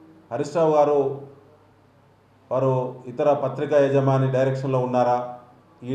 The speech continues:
డైరెక్షన్లో ఉన్నారా అనేటువంటి ఒక తప్పుడు వ్యాఖ్యలను, ఇవాళ వారు మాట్లాడిన వ్యాఖ్యలను తీవ్రంగా ఖండిస్తూ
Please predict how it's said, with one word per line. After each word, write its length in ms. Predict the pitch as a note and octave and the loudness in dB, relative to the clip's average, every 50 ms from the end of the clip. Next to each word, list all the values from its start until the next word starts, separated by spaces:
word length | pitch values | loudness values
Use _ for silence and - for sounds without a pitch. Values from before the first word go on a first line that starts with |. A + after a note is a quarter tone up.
| C3 | 0
డైరెక్షన్లో 440 | C3+ C3+ C3+ B2+ C3 C3 C3 C3 B2+ B2 | 2 2 2 2 0 -2 -4 -2 -2 -2
ఉన్నారా 280 | B2 A#2+ A#2+ A#2 A#2+ A#2+ A#2+ A#2+ A#2+ A#2 | -2 0 0 2 2 0 0 -2 -6 -8
అనేటువంటి 380 | A#2+ B2+ B2 A#2 B2 B2 B2 B2+ | -8 -8 -8 -6 -8 -8 -8 -6
ఒక 100 | B2 A#2+ A#2 A#2 A2+ | -6 -6 -6 -4 -6
తప్పుడు 260 | A2 - - D3+ D3+ C#3+ C3+ C3 A#2+ | -6 -6 -4 -4 -2 -2 -2 -2 -2
వ్యాఖ్యలను, 500 | B2 A#2+ A#2+ F3 C3 B2 A#2+ A#2+ C3 C#3 B2+ A#2 - - - - A2+ | -2 -4 -4 -4 -6 -8 -6 -6 -6 -6 -6 -8 -10 -14 -16 -18 -12
ఇవాళ 180 | A2+ A2+ A2+ A2+ A2 | -10 -8 -6 -4 -4
వారు 140 | A2+ G#2+ G#2 A2 | -4 -4 -4 -6
మాట్లాడిన 280 | A2+ A2+ - C3 B2+ A#2 A2 | -6 -6 -6 -8 -6 -6 -6
వ్యాఖ్యలను 320 | G#2+ G#2+ - A2+ B2 B2 A#2+ | -6 -8 -8 -10 -12 -10 -10
తీవ్రంగా 260 | G#2+ G#2+ A2+ A2 A2+ G#2+ | -10 -8 -8 -8 -8 -8
ఖండిస్తూ 340 | G2+ G#2 G#2 - - G#2 | -8 -8 -10 -12 -10 -10